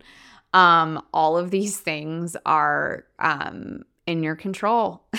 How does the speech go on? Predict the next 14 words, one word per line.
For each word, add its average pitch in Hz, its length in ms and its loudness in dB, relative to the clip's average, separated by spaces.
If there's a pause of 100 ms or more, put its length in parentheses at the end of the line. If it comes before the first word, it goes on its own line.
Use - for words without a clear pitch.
(380)
<laughs> - 580 -4
Actually, 220 340 2
everything 196 320 0
we're 147 100 -8
talking 160 300 -6
about, 160 260 -4
you 170 60 -4
guys, 165 240 -2
is 160 100 -8
in 165 160 -6
your 160 140 -6
control, 156 420 -2
and 151 80 -2
that's 165 380 -2